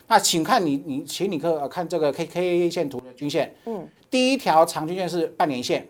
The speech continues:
Speaker 2: 对。
Speaker 1: 半年线本周跌破，但是马上做收复。
Speaker 2: 嗯。
Speaker 1: 那年线呢，连碰都没有碰到，
Speaker 2: 嗯。
Speaker 1: 什么意思？过去一年以来，所有持有股票的人的平均成本
Speaker 2: 嗯。
Speaker 1: 还离很远。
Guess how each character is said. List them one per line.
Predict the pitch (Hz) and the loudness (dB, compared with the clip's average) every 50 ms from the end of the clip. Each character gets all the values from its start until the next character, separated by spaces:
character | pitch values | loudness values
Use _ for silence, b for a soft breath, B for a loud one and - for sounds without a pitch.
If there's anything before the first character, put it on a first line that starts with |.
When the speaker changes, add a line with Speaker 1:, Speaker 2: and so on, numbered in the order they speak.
| _ _ _ | _ _ _
Speaker 2:
对。 | 226 202 180 - - - | -2 -2 -2 -2 -2 0
Speaker 1:
半 | - 208 | 2 2
年 | 180 175 | 2 2
线 | 175 208 185 | 2 0 0
本 | - 139 127 | 0 -2 0
周 | 127 170 180 | 0 0 0
跌 | 180 180 143 135 143 | 0 2 2 2 4
破， | - 202 170 131 - - - _ _ _ _ | 8 8 8 8 8 4 -6 _ _ _ _
但 | - 165 147 | -4 -2 -2
是 | 151 170 | -2 -2
马 | 147 131 117 107 107 | -4 -4 -4 -4 -4
上 | 151 147 139 | -6 -6 -4
做 | 139 123 113 | -2 -2 -2
收 | 104 - 143 135 | -2 0 0 -2
复。 | 131 - 151 127 - - - _ | 0 -2 -4 -4 -4 -6 -10 _
Speaker 2:
嗯。 | 247 262 277 285 | -8 -6 -4 -2
Speaker 1:
那 | 277 - | 0 2
年 | 185 196 196 202 240 269 | 4 4 6 6 6 10
线 | - 349 320 277 | 10 10 10 10
呢， | 240 240 226 220 226 220 - - _ _ | 10 10 10 10 8 6 2 -6 _ _
连 | 156 151 147 170 180 - - | 2 2 2 2 -2 -6 -6
碰 | - - 247 208 190 | -4 -2 -2 -2 0
都 | 196 202 | 0 0
没 | 180 175 | 0 0
有 | 165 135 | -2 -2
碰 | 160 160 151 | -4 -4 -2
到， | 151 139 120 104 - - _ - | 0 0 0 -2 -4 -12 _ -8
Speaker 2:
嗯。 | 254 | -4
Speaker 1:
什 | 208 | -2
么 | 190 214 | 0 2
意 | 240 | 2
思？ | 220 196 226 175 123 - - b b b b b b b b _ | 4 4 4 4 4 2 -4 b b b b b b b b _
过 | 311 320 320 294 262 233 220 | 8 12 12 12 12 12 12
去 | 233 - 277 269 240 - - - | 12 6 4 2 2 0 -2 -4
一 | 294 285 | -2 -2
年 | 240 214 185 165 160 156 170 - | 0 0 0 0 0 0 0 -2
以 | 196 165 156 | -4 -6 -2
来， | 143 147 135 131 131 131 135 151 156 - _ _ | 0 0 0 0 0 -2 -2 -4 -8 -12 _ _
所 | - - - - 196 202 240 320 | -10 0 6 10 12 12 12 12
有 | 294 262 208 170 147 | 10 10 8 8 8
持 | - - - - 202 233 240 | 6 2 0 2 2 2 4
有 | 208 190 196 196 | 6 6 6 6
股 | 196 - 160 151 139 135 | 4 0 -2 -2 -2 -2
票 | 135 - 220 196 | 2 4 4 4
的 | 156 | 4
人 | 160 | 4
的 | 170 170 | 0 0
平 | 170 165 156 | -2 -4 -6
均 | 180 185 | -4 -2
成 | 165 170 160 165 | -2 -2 2 4
本 | 165 135 107 - - _ | 4 4 4 0 -6 _
Speaker 2:
嗯。 | - 254 240 196 | -6 -4 -4 -4
Speaker 1:
还 | 156 147 135 | -4 -6 -6
离 | 135 139 151 | -4 -2 -2
很 | 151 170 | -2 0
远。 | 160 143 113 | 0 0 0